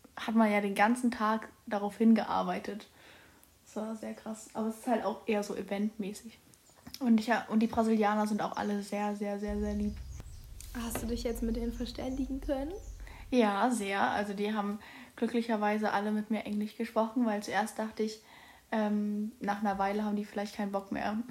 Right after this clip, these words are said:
Speaker 1: <laughs> die ganze Zeit kein, ähm, also halt kein Portugiesisch mit mir reden zu können. Aber eigentlich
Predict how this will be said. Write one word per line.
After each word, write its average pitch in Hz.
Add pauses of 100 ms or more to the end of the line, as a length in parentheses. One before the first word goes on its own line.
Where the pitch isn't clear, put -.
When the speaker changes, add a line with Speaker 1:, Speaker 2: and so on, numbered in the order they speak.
(180)
Speaker 1:
<laughs> 240
die 220
ganze 202
Zeit 196
kein, 196
ähm, 180 (200)
also 190 (920)
halt 196 (140)
kein 202
Portugiesisch 220
mit 202
mir 185
reden 190
zu 190
können. 208 (600)
Aber 208
eigentlich 226